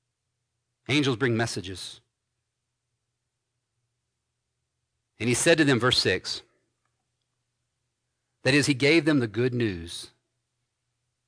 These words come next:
He gave them what they needed more in life. He said, "Do not be alarmed. You seek Jesus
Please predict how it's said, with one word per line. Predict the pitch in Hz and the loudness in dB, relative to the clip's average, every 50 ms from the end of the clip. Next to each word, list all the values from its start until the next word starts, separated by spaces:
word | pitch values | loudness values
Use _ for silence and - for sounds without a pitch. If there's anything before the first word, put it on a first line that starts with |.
| _ _ _ _ _ _ _ _ _ _ - | _ _ _ _ _ _ _ _ _ _ -4
He | 156 | -2
gave | 147 143 156 175 190 196 175 156 | 2 4 6 8 8 6 8 8
them | 185 185 170 156 | 8 8 8 8
what | 160 160 151 139 | 6 6 6 4
they | 139 135 131 | 4 6 6
needed | 127 135 147 151 143 147 131 123 | 6 8 8 8 6 6 4 4
more | 120 123 127 135 139 135 131 | 4 4 6 6 6 6 6
in | 127 127 120 | 4 4 4
life. | 110 107 104 101 98 87 - - - - - - _ _ _ _ _ _ _ _ _ _ _ _ _ _ _ _ _ _ _ _ _ _ _ _ _ _ _ _ _ _ _ _ _ _ _ _ _ _ _ _ _ _ _ _ _ _ _ _ _ _ _ | 4 4 2 2 0 -2 -6 -10 -14 -16 -18 -20 _ _ _ _ _ _ _ _ _ _ _ _ _ _ _ _ _ _ _ _ _ _ _ _ _ _ _ _ _ _ _ _ _ _ _ _ _ _ _ _ _ _ _ _ _ _ _ _ _ _ _
He | - 113 | -6 -2
said, | - 131 110 95 | 0 0 2 4
"Do | 120 131 | 4 4
not | 139 135 143 - | 6 6 4 4
be | 123 131 135 | 2 0 0
alarmed. | 135 127 120 110 107 104 98 85 82 82 - - - _ _ _ _ _ _ _ _ _ _ _ _ _ _ _ _ _ _ _ _ _ _ _ _ _ _ _ _ _ _ _ _ _ _ _ _ _ _ - | 2 2 4 4 4 2 0 -2 -6 -10 -18 -20 -20 _ _ _ _ _ _ _ _ _ _ _ _ _ _ _ _ _ _ _ _ _ _ _ _ _ _ _ _ _ _ _ _ _ _ _ _ _ _ -4
You | - 135 139 | 0 0 0
seek | 127 - 208 185 127 113 | 4 4 2 2 2 2
Jesus | 104 151 170 156 117 104 87 - - - - - | 2 2 2 2 0 -2 -4 -4 -6 -10 -10 -12